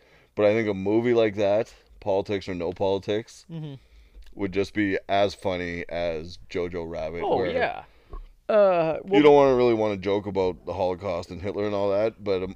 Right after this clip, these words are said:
Speaker 1: a movie like that is just, like, they did it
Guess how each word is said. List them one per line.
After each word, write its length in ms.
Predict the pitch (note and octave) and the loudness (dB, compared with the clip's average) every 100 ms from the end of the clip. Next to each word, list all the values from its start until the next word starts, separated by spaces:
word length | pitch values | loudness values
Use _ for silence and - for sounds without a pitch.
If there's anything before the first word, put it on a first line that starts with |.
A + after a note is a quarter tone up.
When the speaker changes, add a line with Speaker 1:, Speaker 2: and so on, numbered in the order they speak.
| - | -4
Speaker 1:
a 60 | |
movie 440 | A2 A2+ A2+ A#2 A2 | 0 2 2 0 -2
like 320 | F2+ F#2 G#2 | -2 -4 -2
that 280 | G2 G2 G#2+ | -2 -2 -2
is 140 | G2 | -4
just, 220 | G2 G2 | -6 -6
like, 160 | G2 F#2 | -6 -4
they 120 | G2 | -6
did 240 | F#2 A2+ B2 | -4 0 2
it 160 | A#2 | 2